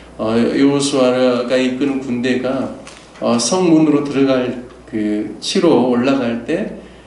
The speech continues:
이제 아이성에서는 한 번 지난번에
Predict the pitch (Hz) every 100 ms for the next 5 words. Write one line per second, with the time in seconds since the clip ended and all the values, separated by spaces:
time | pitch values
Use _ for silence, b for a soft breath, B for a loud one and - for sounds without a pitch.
0 | B - 135 147 131 - 131 139 160 165
1 | 160 151 156 151 151 151 147 208 202 180
2 | 165 160 151 139 147 143 135 135 131 127